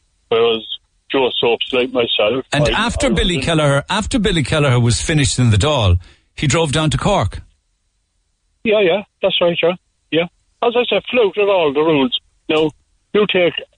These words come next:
Speaker 1: case scenario, myself, I have five grandchildren,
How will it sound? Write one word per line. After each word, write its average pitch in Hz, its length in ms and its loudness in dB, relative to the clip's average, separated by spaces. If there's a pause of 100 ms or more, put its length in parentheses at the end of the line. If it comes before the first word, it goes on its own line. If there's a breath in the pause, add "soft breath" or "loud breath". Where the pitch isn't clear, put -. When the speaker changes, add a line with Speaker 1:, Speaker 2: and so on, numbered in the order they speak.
(140)
Speaker 1:
case 170 260 0
scenario, 131 480 0 (300)
myself, 151 500 0
I 131 140 -2
have 143 100 -2 (100)
five 131 280 0
grandchildren, 98 840 -2